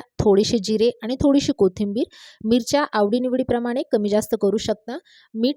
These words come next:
टाकायचं आहे आणि आपल्याला आता हे चांगलं बारीक असं कुटून घ्यायचं आहे. वाटण या ठिकाणी तयार झालेलं आहे.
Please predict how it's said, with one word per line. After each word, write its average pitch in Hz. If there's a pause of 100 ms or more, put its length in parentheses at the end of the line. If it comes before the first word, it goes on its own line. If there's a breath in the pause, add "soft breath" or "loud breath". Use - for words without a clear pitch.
टाकायचं 277
आहे 269 (100)
आणि 214
आपल्याला 214
आता 208
हे 240
चांगलं 220
बारीक 208
असं 320
कुटून 214
घ्यायचं 196
आहे. 151 (600)
वाटण 208
या 285
ठिकाणी 254
तयार 220
झालेलं 214
आहे. 208